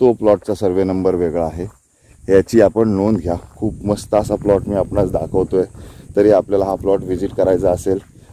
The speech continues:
तर माझा number आहे प्लस नाईन वन नाईन फोर टू झिरो डबल एट डबल थ्री डबल वन किंवा माझा अजून एक number आहे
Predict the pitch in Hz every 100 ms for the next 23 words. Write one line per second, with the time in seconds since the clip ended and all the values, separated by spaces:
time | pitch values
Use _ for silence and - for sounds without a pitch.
0 | - 101 92 87 82 101 98 98 101 95
1 | 95 101 - - 92 - 98 95 98 98
2 | 101 98 - _ _ _ _ - 87 92
3 | 101 - 95 98 - - - - 107 98
4 | 101 98 98 - - _ - - - 92
5 | 92 98 98 95 - - - _ - 95
6 | 92 104 92 95 95 - - - - -
7 | - - 87 92 98 95 92 90 - _
8 | _ _ - _ - 110 107 104 104 92
9 | 107 107 107 101 101 98 95 101 _